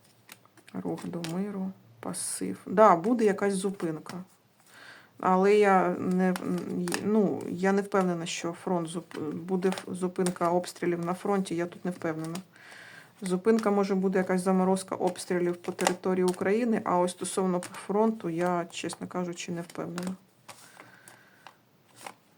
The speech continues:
Ну, ось так. Ну і давайте спитаю. Харків, Запоріжжя, Дніпро. Німецька розвідка каже, що Р Ф планує захопити.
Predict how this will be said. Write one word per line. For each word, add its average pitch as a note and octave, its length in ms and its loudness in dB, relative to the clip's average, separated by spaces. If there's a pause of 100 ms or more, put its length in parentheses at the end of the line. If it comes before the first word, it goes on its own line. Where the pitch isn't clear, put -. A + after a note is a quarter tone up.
(440)
Ну, A3+ 340 -6
ось - 160 -8
так. F#3+ 140 -8 (1160)
Ну D4 120 6
і D4+ 100 6
давайте C4 360 10
спитаю. G#3 500 4
Харків, A3+ 420 6
Запоріжжя, F#3+ 640 2
Дніпро. F3 540 -2 (800)
Німецька B3 460 8
розвідка F#3 600 4
каже, F#3 520 2
що - 520 -4
Р E3+ 180 0
Ф A#3 300 2
планує A3 560 4
захопити. G#3+ 1000 -2